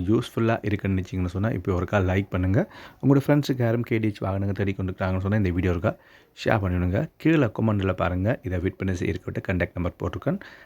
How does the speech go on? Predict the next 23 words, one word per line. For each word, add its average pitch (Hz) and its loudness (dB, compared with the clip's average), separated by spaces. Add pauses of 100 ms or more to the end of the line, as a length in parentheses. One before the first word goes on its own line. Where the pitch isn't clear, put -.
(240)
அதிகமா 131 4
டீடெயில்ஸ், 104 -2 (160)
நான் 90 -4
சொன்னதை 120 2
விட 135 0 (140)
அதிகமா 104 0 (100)
டீடெயில்ஸ் 101 -2
உங்களுக்கு 95 0
தெரிஞ்சுக்கணும்னு 92 -2
சொன்னா, 123 -2 (460)
டைரக்டாவே 143 4
நீங்க 120 2
விற்பனை 104 -2
செய்யற 92 0
இடத்துக்கு - -6
கதைக்கலாம். 87 0
அதுக்கு 90 -6
தான் 175 0 (100)
கான்டாக்ட் 95 0
நம்பர் 101 0
நான் 107 -4
கமெண்ட்ல 87 0
கொடுத்துருக்கேன். 92 -4